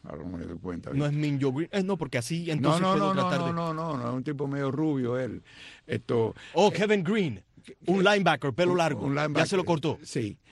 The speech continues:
Speaker 2: Era
Speaker 1: Eh,
Speaker 2: un apoyador.
Speaker 1: eh, exactamente.
Speaker 2: Ok.
Speaker 1: Él es un individuo con una mente tremenda, lucía tremenda bien, ha escrito treinta y nueve libros y cinco han sido bestsellers.
Speaker 2: Ok.
Speaker 1: Él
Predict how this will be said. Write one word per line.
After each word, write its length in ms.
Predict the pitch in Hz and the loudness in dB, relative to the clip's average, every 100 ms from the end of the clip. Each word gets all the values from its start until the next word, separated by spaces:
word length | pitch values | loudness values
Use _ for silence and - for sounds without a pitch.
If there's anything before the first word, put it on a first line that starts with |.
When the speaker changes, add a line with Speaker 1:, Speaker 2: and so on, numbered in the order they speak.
| - | -12
Speaker 2:
Era 280 | 135 127 156 | -2 2 2
Speaker 1:
Eh, 40 | - | 0
Speaker 2:
un 180 | 151 165 | 0 0
apoyador. 600 | 156 151 135 139 101 80 - | 2 2 2 2 -2 -6 -8
Speaker 1:
eh, 160 | 113 | -8
exactamente. 680 | 104 - 117 131 123 113 98 | -6 -4 -2 0 0 0 -2
Speaker 2:
Ok. 160 | 127 117 | -4 2
Speaker 1:
Él 420 | 180 214 214 214 _ | 4 4 2 -4 _
es 360 | 151 131 131 147 | -6 -2 0 0
un 100 | 185 | 0
individuo 480 | 165 156 160 214 151 | 2 2 4 2 -2
con 180 | 120 | -4
una 200 | 123 135 | -4 -2
mente 280 | 131 143 143 | -2 -2 -2
tremenda, 500 | 139 175 196 196 190 | -2 -2 -2 -2 -2
lucía 360 | 156 120 139 131 | -2 -2 -2 -2
tremenda 400 | 127 123 127 139 | -2 -2 0 0
bien, 320 | 170 202 196 | 2 0 0
ha 40 | 160 | -2
escrito 320 | - 160 160 | 0 -2 -2
treinta 320 | 147 139 120 | -2 -2 -2
y 40 | 123 | -2
nueve 320 | 127 139 135 | -2 -2 0
libros 400 | 131 123 120 139 | 0 0 0 -2
y 160 | - 117 | -2 -4
cinco 380 | - 175 165 156 | -2 -4 -4 -6
han 100 | 120 | -4
sido 260 | 139 135 | -4 -4
bestsellers. 520 | 123 127 - - - - - | -6 -8 -6 -6 -8 -10 -6
Speaker 2:
Ok. 220 | 120 117 - - - - - - - | -4 -4 -4 -6 -8 -14 -16 -16 -10
Speaker 1:
Él 340 | 135 156 208 | 2 2 2